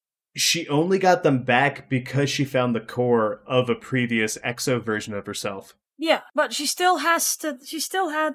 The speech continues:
Speaker 2: like, I'm s-, I guess, yeah,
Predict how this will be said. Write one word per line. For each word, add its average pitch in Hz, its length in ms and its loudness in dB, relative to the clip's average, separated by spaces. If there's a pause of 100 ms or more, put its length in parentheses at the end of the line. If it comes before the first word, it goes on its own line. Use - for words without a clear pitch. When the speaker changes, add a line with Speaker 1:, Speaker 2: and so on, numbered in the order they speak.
Speaker 2:
like, 254 280 -2 (1500)
I'm 285 100 -2
s-, 262 140 -8 (840)
I 269 100 -2
guess, 247 280 -4
yeah, 214 100 -12